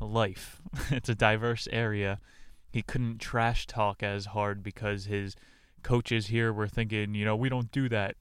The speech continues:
in the suburbs. This is a nice place. We don't want to stoke racial violence." A couple decades later, nineteen ninety-five,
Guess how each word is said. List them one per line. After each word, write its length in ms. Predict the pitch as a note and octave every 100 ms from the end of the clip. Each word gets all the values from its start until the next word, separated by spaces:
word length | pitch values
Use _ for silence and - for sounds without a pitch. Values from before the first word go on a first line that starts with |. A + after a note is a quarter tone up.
| -
in 220 | A#2 G#2+
the 200 | G2+ G2 F#2+
suburbs. 640 | - A2 A2+ B2 A#2 A2+
This 160 | A#2
is 140 | A#2+ A2
a 60 |
nice 320 | A#2 A#2+ A2 -
place. 420 | C3 A#2 G2 -
We 80 | A2+
don't 160 | A2+
want 200 | A2 A2
to 120 | - G#2
stoke 640 | - - - B2 - - - - - -
racial 420 | A#2+ A#2+ B2 A2
violence." 680 | G#2+ A#2+ A2 G2 F#2+ - - - - - -
A 40 | -
couple 240 | D3 C3+
decades 520 | A2+ B2+ - B2 G#2+
later, 300 | A#2+ B2 A2
nineteen 500 | G#2+ G#2+ A#2 - A#2
ninety-five, 800 | A2+ A2+ G#2+ G2+ A2+ A2+ A#2+